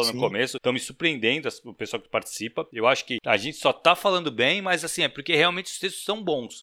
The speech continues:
Speaker 2: Ah, a gente critica também, mas é aquela coisa que eu falei no começo. A gente critica, é, é sempre com a
Speaker 1: Sim,
Speaker 2: vontade de
Speaker 1: claro.
Speaker 2: me-, de, de ajudar, né, cara?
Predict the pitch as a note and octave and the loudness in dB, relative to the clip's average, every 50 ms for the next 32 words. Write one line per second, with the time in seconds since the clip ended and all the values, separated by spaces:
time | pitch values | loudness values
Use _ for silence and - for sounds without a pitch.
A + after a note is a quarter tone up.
0 | _ - - D#3+ D#3+ D#3 - - - C4+ G3 - - - G#3 - A3 - B3 A3+ | _ 8 8 10 10 6 2 2 2 6 10 10 10 10 8 4 2 2 4 8
1 | D#3 D#3 E3 D3+ C3+ B2+ B2+ C3 - D3+ D3+ - F3 E3+ - - G3+ - G3+ G#3 | 8 8 8 8 6 4 6 8 8 8 8 6 4 2 4 0 4 6 6 6
2 | G#3+ A#3 - - D4+ A3 F3+ F#3+ F3+ - - C3 A#2 C#3+ C#3+ - - - - D#3+ | 6 4 2 4 6 10 10 12 10 10 8 6 2 4 4 4 2 2 -6 2
3 | - - - - - A#3 A#3+ A#3+ A#3+ - - D3+ D3+ D3+ D3 D3 D3 D3 D3 C#3+ | 4 4 4 6 4 4 4 4 4 10 12 12 12 12 12 12 10 8 8 4
4 | - C#3+ D3 D3+ D3 C#3+ - - - D#3 D#3 F3 - - F3+ G#3 A#3 B3 B3+ B3 | 0 -4 -6 -4 2 6 6 8 8 8 8 6 4 2 0 2 0 0 0 2
5 | A#3+ G#3+ E3+ D3+ C#3 C3 A#2 A2+ A2+ B2 - _ _ _ - - D3 D3 D#3 D#3 | 6 8 8 8 8 8 8 6 4 0 -6 _ _ _ 0 4 6 8 8 10
6 | E3+ F3 F#3+ G3+ G#3 G#3 G#3 D3+ C#3 C#3+ F#3 F3 D3+ D3+ D3 D#3 A2 A2 F#3 F#3+ | 10 10 8 8 8 8 8 8 10 10 8 8 10 10 8 10 10 8 6 6
7 | F#3+ G3+ G#3+ - - - - E3 C#3+ C3+ D3+ D#3 D3 D3 C4+ - D#3 D3 D3 D#3+ | 6 6 4 2 -2 2 2 2 4 8 8 8 8 8 8 12 12 12 12 12
8 | D#3 C3 - - F#2+ F#2 F#2 - | 10 6 2 0 -4 -4 -6 -8